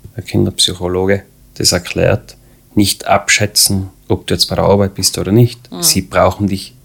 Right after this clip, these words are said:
Speaker 1: jetzt. Sie verstehen, aha, Arbeit, aber du bist in dem Moment nicht da. Wenn man das weiß,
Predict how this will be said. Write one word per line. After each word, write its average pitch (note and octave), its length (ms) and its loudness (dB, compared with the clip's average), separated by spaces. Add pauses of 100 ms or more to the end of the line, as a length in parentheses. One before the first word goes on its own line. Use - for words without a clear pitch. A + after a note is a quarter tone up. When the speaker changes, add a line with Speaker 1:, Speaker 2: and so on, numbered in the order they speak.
Speaker 1:
jetzt. - 480 2 (360)
Sie - 200 -2
verstehen, G2 580 2
aha, F2+ 300 -2
Arbeit, G#2+ 460 4
aber F#2 120 -6
du F#2+ 80 -6
bist - 320 -4 (240)
in F#2+ 160 2
dem F#2 100 2
Moment F#2 460 -2 (460)
nicht - 340 0 (340)
da. E2 300 2 (400)
Wenn G2 140 2
man F#2+ 100 2
das - 320 -2
weiß, G#2+ 540 2